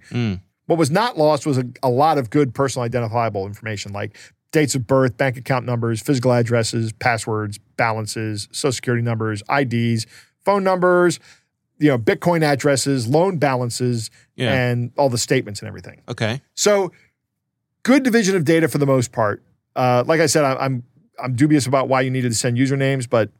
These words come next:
Speaker 2: it, what, what's done is done. So, i-, there's risk for customers here.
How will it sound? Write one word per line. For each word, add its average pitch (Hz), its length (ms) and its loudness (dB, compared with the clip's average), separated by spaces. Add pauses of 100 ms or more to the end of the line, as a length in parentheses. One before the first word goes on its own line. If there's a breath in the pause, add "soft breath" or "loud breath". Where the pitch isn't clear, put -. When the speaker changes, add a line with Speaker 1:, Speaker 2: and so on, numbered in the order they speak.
(360)
Speaker 2:
it, 120 180 -2 (260)
what, 127 260 -2
what's 120 240 -2
done 123 160 0
is 107 100 -2
done. 104 320 -2 (640 soft breath)
So, 185 200 0
i-, - 20 -8 (460)
there's 202 300 2
risk 247 320 0
for - 160 -2
customers 117 500 -4
here. - 240 -16